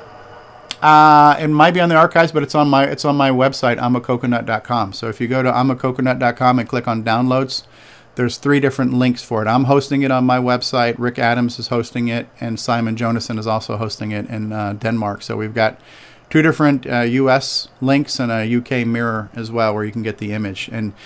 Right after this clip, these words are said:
you gotta burn the image onto an S D card with a piece of software.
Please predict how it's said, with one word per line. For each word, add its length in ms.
you 100
gotta 220
burn 340
the 140
image 240
onto 220
an 100
S 140
D 160
card 260
with 160
a 40
piece 240
of 60
software. 460